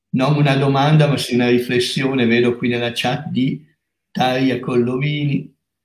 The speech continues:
Molte di queste domande sull'arte me le pongo anch'io, come sull'unicità di un'opera o ancora più sulla definizione di arte, che in realtà non esiste perché è assolutamente soggettiva. Eh, sì,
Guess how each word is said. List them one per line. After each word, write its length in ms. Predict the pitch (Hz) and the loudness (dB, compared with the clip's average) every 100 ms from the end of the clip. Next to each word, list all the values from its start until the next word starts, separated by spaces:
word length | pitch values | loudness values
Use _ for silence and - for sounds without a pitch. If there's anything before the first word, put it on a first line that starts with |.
| _ _ _ _ _ _ | _ _ _ _ _ _
Molte 300 | - 123 - | -8 -6 -4
di 100 | 185 | -4
queste 280 | - 139 139 | -4 -4 -2
domande 460 | 143 156 147 131 123 | -2 0 0 0 -2
sull'arte 480 | - 160 160 156 143 | 0 2 2 0 0
me 120 | 123 | 0
le 140 | 123 | -2
pongo 300 | - 127 139 | -4 -4 -2
anch'io, 380 | 151 151 156 120 | -2 0 0 -2
come 240 | - 120 120 | -2 -2 -2
sull'unicità 760 | 123 120 127 127 - - 127 | -2 0 0 0 -2 -2 -2
di 100 | 123 | -2
un'opera 600 | 135 123 113 120 127 - | -2 -2 -2 -2 -4 -2
o 60 | 117 | -2
ancora 400 | 123 - 131 - | -2 -6 -12 -2
più 140 | 127 | -2
sulla 200 | - 127 | -2 -2
definizione 500 | 117 - 120 113 123 | 0 2 0 4 4
di 80 | 123 | 6
arte, 320 | 107 101 - | 4 -2 -6
che 120 | - | -2
in 60 | 117 | 0
realtà 260 | 120 120 117 | 0 0 -2
non 180 | 110 | -2
esiste 400 | 127 117 113 113 | -2 -2 -2 -4
perché 220 | - - - | -8 -10 -8
è 40 | |
assolutamente 500 | - 113 113 110 120 | -8 -8 -8 -8 -8
soggettiva. 720 | 120 117 117 113 - 107 107 - - - - - _ _ | -6 -4 -2 -2 2 2 0 -8 -16 -16 -16 -20 _ _
Eh, 300 | - - 170 | -18 -6 -4
sì, 480 | - 175 151 151 - | 0 2 2 -2 -10